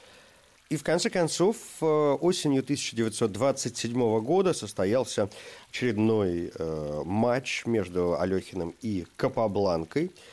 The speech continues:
И, м, тогда существовал, да, в общем, по сию пору, наверное, существует в какой-то мере и степени тот самый знаменитый лондонский, э, протокол. По, э, лондонскому протоколу, то есть по правилам, попросту говоря, для победы в матче требовалось выиграть шесть партий.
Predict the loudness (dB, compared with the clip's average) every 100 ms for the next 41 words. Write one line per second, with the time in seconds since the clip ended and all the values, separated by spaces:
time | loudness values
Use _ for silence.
0 | -20 -20 -20 _ _ -2 0 0 0 0
1 | -2 -2 -2 0 -2 -4 -6 0 0 -2
2 | -6 -10 -14 -12 -12 -4 -2 -2 -4 -6
3 | -10 -14 -10 -10 -10 -14 -16 -10 -8 -8
4 | -8 -8 -4 -6 -6 -14 -6 -6 -4 -6
5 | -4 -4 -2 0 2 0 -4 -8 -12 -8
6 | -8 -8 -12 -14 -8 -6 -2 -4 -2 0
7 | 0 0 -6 -20 -20 -20 -20 -4 0 4
8 | 4 4 4 2 0 0 2 2 2 2
9 | 2 -2 -2 -2 -2 -2 0 -2 0 0
10 | 0 0 -4 -4 -2 -2 -2 -2 -4 -4
11 | -6 -6 -10 -4 2 4 4 2 0 0
12 | 2 2 0 0 0 0 0 0 -2 -4
13 | -4 0 0 0 -2 -2 -2 0 0 -2
14 | -2 -2 -2 0 0 0 0 -2